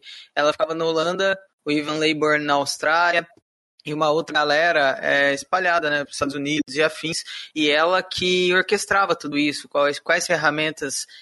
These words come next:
eles iriam utilizar pra colaboração, áudio, vídeo, afins, é, e ela acabou compilando isso no livro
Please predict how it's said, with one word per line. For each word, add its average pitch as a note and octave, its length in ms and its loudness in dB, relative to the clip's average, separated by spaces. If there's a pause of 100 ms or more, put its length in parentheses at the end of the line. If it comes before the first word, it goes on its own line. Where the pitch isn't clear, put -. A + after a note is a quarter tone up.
(120)
eles C#3 260 -2
iriam C#3 420 -2
utilizar C#3+ 760 -2 (320)
pra C3+ 120 -4
colaboração, D3 1120 0 (160)
áudio, D3+ 520 0
vídeo, D3+ 380 2
afins, F3 440 -2 (380)
é, D#3+ 460 2
e F3 60 2
ela F3+ 140 4
acabou F3+ 440 0
compilando F3 640 0
isso F3+ 240 -2
no E3 140 -2
livro F#3+ 440 -2